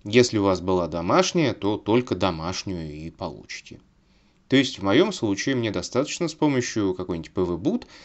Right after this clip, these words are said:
сделать загрузочную флешку с уже установленной Windows семь нужной редакцией, загрузиться с этой флешки и восстановить лицензию Windows семь,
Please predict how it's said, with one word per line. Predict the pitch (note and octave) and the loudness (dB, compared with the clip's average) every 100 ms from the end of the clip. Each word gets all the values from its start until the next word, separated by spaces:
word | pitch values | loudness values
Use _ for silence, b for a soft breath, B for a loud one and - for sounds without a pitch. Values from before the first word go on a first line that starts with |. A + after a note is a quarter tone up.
| B G#2 | B -6
сделать | G2+ G3 F3+ | 4 4 6
загрузочную | B2 A2 G#2+ F#2 - F2 D#2+ | 2 2 0 -2 -4 -10 -6
флешку | A2 E3 F3 - | 2 2 2 -4
с | B2 | 0
уже | B2 A#2+ | 2 2
установленной | G#2+ A2+ A2 F#2+ E2+ E2+ | 2 -2 0 0 -2 -4
Windows | E2 F2 D#2 D#2 | -4 -6 -6 -8
семь | - F#2 | -4 -2
нужной | F2+ C3 G#2+ D2+ D#2+ | 2 2 2 -2 -8
редакцией, | D#2 D#2 D#2+ D#2 - C#3 D#3 B B B | -8 -6 -6 -8 -4 -2 -2 B B B
загрузиться | B2+ D3 D3+ E3+ F#3+ - | 2 4 4 0 -2 -4
с | - | -2
этой | B2 A#2 | 0 0
флешки | A#2 A#2 G2+ - | 2 0 0 -2
и | G#2 | 0
восстановить | A2+ - A2 G2+ E2+ D2+ | 0 -2 -4 -2 -2 -6
лицензию | D#2 - D#2 D#2+ E2 | -10 -8 -8 -6 -4
Windows | A2 C#3 | -2 -2
семь, | D3 A#3 | 0 0